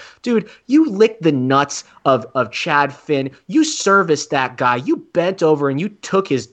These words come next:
two-inch dick right up your bumhole, dude. You little puke. It was just, it was pathetic. The whole thing was pathetic. And I think that the fact that he has such little radio instinct to not even understand that it was good radio.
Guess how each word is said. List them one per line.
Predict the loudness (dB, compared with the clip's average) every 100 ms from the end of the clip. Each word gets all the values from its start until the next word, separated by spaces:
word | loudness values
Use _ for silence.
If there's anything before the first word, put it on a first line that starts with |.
| -6
two-inch | 0 4 4 2 2
dick | 0 2
right | 0 2
up | -2
your | -4 -8 -12 -2
bumhole, | 0 0 -2 -6 -6
dude. | -6 -8 -4
You | -2
little | 4 6 4
puke. | -4 -8 -4 -4 -6 -20 -6
It | 2
was | 2 4
just, | 0 0 2
it | 4
was | 2
pathetic. | 0 -6 -2 0 0 -2 -10 -4
The | 2
whole | 2
thing | 2 2
was | 0 -4
pathetic. | -8 -4 -2 -2 -2
And |
I | -2
think | 0 0
that | 2 0 -2 -20 -8
the |
fact | -4 0 0 -2
that | -8
he | -6
has | -4 -4
such | -2 0 0 -2 -8
little | -2 0 2
radio | 2 2 0
instinct | -2 -6 -10 -6
to | -2
not | 0 0
even | 0 0
understand | 0 -2 -2 -2 -2 -2
that | -2 -4 -10 _ _ -4
it | 0
was | 2 0
good | 0 0 0 0
radio. | 0 0 -2